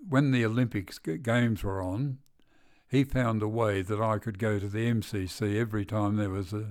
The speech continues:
a match through a friend of his who looked after a gate. And I did,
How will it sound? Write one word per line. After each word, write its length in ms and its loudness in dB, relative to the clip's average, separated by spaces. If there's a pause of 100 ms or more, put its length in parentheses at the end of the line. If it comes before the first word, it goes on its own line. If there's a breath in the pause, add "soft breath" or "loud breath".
(220)
a 100 -4
match 460 -4 (560 soft breath)
through 300 -2
a 60 -2
friend 360 2
of 120 -2
his 240 0
who 120 -2
looked 300 -2
after 420 -2
a 80 -6
gate. 400 2 (1120 soft breath)
And 200 0
I 200 4
did, 460 2